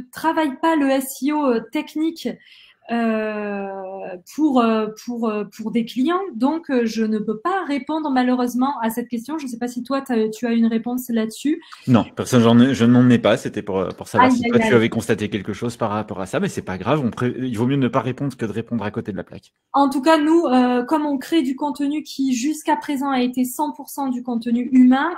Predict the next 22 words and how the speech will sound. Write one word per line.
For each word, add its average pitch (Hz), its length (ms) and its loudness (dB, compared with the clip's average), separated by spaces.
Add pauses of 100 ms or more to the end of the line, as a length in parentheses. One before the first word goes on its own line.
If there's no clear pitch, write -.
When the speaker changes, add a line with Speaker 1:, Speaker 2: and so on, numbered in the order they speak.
(120)
Speaker 1:
euh, 226 160 0
sur 320 320 -2
mes 311 180 0
sites 311 300 -6
internet, 262 540 -2 (180)
je 208 140 -4
ne 220 80 -2
peux 226 180 -4
pas, 285 320 0
euh, 208 560 -4
je, 208 140 -6 (100)
je - 120 -18
peux 214 140 -8
pas 285 120 0
partager 262 480 -2
mon 240 140 0
expérience 247 440 -4
puisque - 180 -12
nous, 254 240 0
on 240 140 -2
crée 254 200 -2
du 220 200 -6